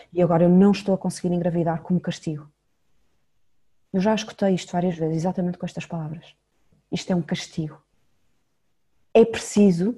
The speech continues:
ajudar as mulheres a lidarem com este tipo de crenças. Se fizeram um aborto é porque naquele momento foi o melhor que conseguiram fazer e foi o que esteve ao alcance delas. Elas precisam de se perdoar.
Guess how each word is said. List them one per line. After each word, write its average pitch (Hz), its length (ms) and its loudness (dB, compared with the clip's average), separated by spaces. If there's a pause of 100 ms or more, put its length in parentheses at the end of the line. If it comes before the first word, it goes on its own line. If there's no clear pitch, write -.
(140)
ajudar 175 400 0
as 175 120 0
mulheres 175 200 -2
a 170 60 -4
lidarem 165 320 -4
com 160 160 -10
este - 140 -10
tipo - 160 -10
de - 40 -20
crenças. - 520 -12 (1120)
Se - 160 -14
fizeram 202 300 4
um - 20 6
aborto 175 260 0
é 180 40 0
porque 180 160 -6
naquele 170 200 -2
momento 165 400 -4
foi 170 160 -2
o 165 40 -2
melhor 165 220 0
que - 40 -18
conseguiram 160 320 -6
fazer 160 300 -4
e - 20 -4
foi 165 160 -4
o 160 40 -4
que - 60 -14
esteve 160 240 -8
ao 151 60 -6
alcance 151 320 -10
delas. - 400 -10 (420)
Elas 175 160 2
precisam 165 300 -2
de - 80 -8
se - 80 -12
perdoar. 156 420 -2